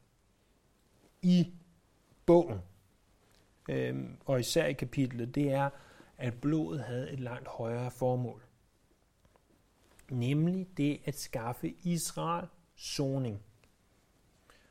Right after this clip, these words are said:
Vi kunne også sige at skaffe tilgivelse. Når du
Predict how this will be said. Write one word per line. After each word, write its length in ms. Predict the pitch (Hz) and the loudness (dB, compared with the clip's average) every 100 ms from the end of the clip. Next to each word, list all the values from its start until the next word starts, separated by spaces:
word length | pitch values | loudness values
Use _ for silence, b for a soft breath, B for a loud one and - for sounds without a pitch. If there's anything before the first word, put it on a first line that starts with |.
| b - - - - _ _ _ _ _ _ _ _ _ - _ _ _ _ | b -20 -20 -20 -20 _ _ _ _ _ _ _ _ _ -20 _ _ _ _
Vi 140 | - 107 | -20 -18
kunne 180 | - 113 | -14 -12
også 140 | 110 | -10
sige 340 | - 117 113 - - - | -8 -6 -8 -12 -20 -20
at 60 | |
skaffe 360 | - 107 101 123 | -12 -10 -8 -10
tilgivelse. 760 | - 135 120 117 110 - - - - _ _ _ - _ _ _ _ _ _ _ _ _ _ _ _ _ _ - - B B B B B B B B B B - - - _ _ - - - - - - _ | -4 -2 -2 -4 -12 -16 -18 -18 -20 _ _ _ -20 _ _ _ _ _ _ _ _ _ _ _ _ _ _ -16 -16 B B B B B B B B B B -20 -20 -20 _ _ -20 -20 -20 -20 -20 -20 _
Når 360 | - 175 196 190 | 2 6 8 6
du 240 | - 254 | 8 8